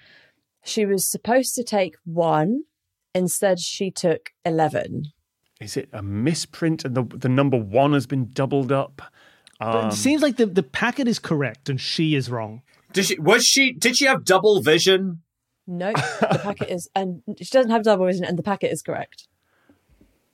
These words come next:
Speaker 3: Take once a day.
Speaker 2: I feel like we're missing something obvious here.
Speaker 3: She has tuberculosis. Is that relevant?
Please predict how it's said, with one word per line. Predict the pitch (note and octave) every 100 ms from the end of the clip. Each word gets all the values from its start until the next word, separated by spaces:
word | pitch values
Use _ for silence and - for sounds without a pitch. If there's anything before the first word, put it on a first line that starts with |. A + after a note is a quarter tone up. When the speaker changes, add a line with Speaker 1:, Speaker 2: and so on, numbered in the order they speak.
| _
Speaker 3:
Take | - G#3+ G#3
once | B2 C3+ A#3 - - - - -
a |
day. | D#3+ C3 G#2+ G#2 A3 F#3 _ _ _ _ _ _ _ _ _ _ _ -
Speaker 2:
I | C#3+
feel | - D4+
like | C4+
we're | F3
missing | C#3+ E3+ - C3
something | - G#2+ F#2 A2+
obvious | G#3 D3+ A2+ F2+ -
here. | - F2 D3+ _ _ _ _ _ -
Speaker 3:
She | - F3
has | B3 C#4
tuberculosis. | G3 A#3 - F3+ D#3+ A#3 - - - -
Is | C3+
that | C#3 D#3+
relevant? | F#3+ G#3+ D4+